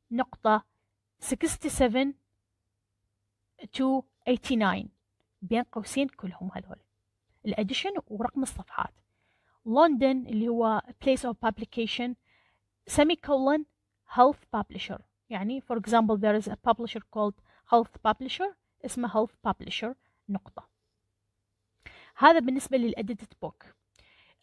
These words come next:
هذا الموضوع إمتى تفتهمون؟ لما يكون عندك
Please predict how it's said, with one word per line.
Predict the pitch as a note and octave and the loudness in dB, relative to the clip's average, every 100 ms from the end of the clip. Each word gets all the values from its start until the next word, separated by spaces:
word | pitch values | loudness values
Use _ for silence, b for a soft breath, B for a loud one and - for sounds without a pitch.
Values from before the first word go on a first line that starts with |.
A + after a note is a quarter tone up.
| _ - | _ 0
هذا | A#3+ D#4+ E4+ | 6 6 6
الموضوع | C4+ B3 A#3 | 2 2 2
إمتى | D4+ C#4+ | 0 -2
تفتهمون؟ | - - G#3 F#3+ G#3 | -10 -14 -8 -4 -2
لما | G#3 G#3+ | 0 0
يكون | G#3+ - E4 C#4 | 0 0 -2 -2
عندك | C4+ G#3+ F#3+ - | 0 2 0 -2